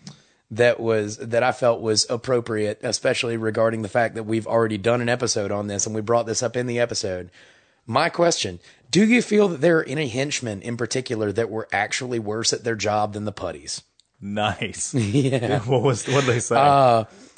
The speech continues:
Speaker 1: let's see, uh, David and, uh, 'cause I don't think, yeah, that's right. We didn't get this one on video. Uh, David quickly popped back with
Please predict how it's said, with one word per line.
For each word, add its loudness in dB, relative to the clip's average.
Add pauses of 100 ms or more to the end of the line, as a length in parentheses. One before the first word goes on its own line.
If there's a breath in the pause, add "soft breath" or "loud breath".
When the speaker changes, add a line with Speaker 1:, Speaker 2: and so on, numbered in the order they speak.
Speaker 1:
let's 0
see, 2
uh, 6
David 2
and, 0
uh, 2 (100)
'cause -6
I -2
don't -2
think, -8
yeah, -2
that's -6
right. -4
We -2
didn't -4
get -4
this -6
one -6
on -6
video. -4
Uh, 0 (300 soft breath)
David 2
quickly -2
popped -4
back -2
with -6